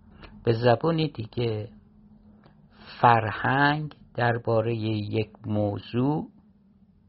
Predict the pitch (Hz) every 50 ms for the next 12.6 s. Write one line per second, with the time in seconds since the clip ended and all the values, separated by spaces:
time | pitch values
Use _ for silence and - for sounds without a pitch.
0 | _ _ _ _ _ _ _ _ _ - - - - - - 120 117 120 135 147
1 | 143 - - - - - 113 110 110 107 104 104 110 117 123 131 143 143 143 -
2 | 139 123 117 - 131 131 131 127 - - - - 127 135 139 135 135 127 - -
3 | - - 101 101 107 104 101 - - - 123 127 131 139 - - _ _ _ _
4 | _ _ _ - 110 110 110 107 120 120 117 110 107 - - - - 107 101 101
5 | 98 95 - - 95 90 85 - - - - - - - - 82 - - - -
6 | - - - _ _ _ _ _ _ _ _ _ _ _ _ - - - 127 120
7 | 127 127 127 - 147 147 143 131 127 117 - - - - 147 131 127 120 113 -
8 | - 110 104 - - - - - - 127 127 127 113 - - - 127 123 120 117
9 | 123 123 123 127 - - _ _ _ - 120 127 123 117 113 104 - - - -
10 | 101 90 90 85 82 - - - 90 87 85 87 95 104 - _ _ _ _ _
11 | _ - 120 120 123 123 95 - - 113 107 101 - - 117 113 113 - - -
12 | - 104 92 87 87 85 - - - - - -